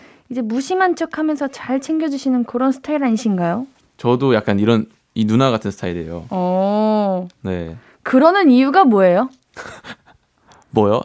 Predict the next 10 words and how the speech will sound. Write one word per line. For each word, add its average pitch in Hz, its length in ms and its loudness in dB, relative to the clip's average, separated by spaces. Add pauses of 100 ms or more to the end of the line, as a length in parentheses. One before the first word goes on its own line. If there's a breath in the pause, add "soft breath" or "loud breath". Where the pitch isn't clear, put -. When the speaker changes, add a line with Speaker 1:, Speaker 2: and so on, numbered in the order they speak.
Speaker 2:
약간 120 200 0
왜 120 100 4
무심하냐? 107 580 4 (120)
Speaker 1:
네, 254 240 6
그냥 311 560 2 (100)
적극적으로 320 640 2
대놓고 285 420 0
친절하면 302 560 2
될 196 140 -4
거를. 190 340 -4